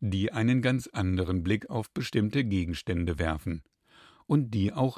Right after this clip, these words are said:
andere Bezeichnungen verwenden. Denn Sprache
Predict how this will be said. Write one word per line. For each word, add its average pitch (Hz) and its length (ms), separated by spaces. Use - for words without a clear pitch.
andere 90 460
Bezeichnungen 95 760
verwenden. 82 600
Denn 87 300
Sprache 110 680